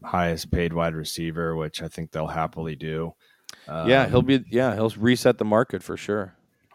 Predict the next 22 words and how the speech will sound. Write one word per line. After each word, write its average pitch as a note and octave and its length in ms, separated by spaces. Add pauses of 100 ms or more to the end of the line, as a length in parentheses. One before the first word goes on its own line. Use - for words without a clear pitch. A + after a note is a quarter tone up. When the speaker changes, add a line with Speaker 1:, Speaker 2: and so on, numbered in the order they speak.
(840)
Speaker 1:
Yeah, G2 260
I F#2 60
mean, G#2 240
you A#2 100
have B2+ 120
a A#2+ 60
guy G#2 320
right G#2 220
now G#2+ 360
in F2+ 280
Justin F#2 420
Jefferson F2+ 680
who F2 480 (600)
will F#2+ 240
likely F2+ 460
become, E2+ 800 (1300)
I D#2 60
don't E2 140
know, D#2+ 200
the D#2 200 (280)
highest E2+ 560 (280)
yard E2+ 440